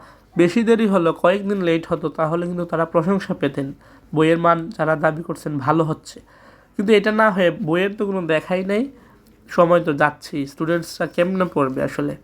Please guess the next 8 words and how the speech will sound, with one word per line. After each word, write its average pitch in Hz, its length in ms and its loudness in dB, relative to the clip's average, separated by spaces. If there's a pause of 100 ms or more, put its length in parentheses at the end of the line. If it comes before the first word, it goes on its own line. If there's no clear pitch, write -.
(580)
ঠিক 220 140 -2 (100)
না? 233 100 4
কীভাবে 220 380 2
পড়বে? 147 380 -2
তার 165 220 2
উপরে 175 420 0
আবার, 151 260 2 (1080)
আহ, 147 300 0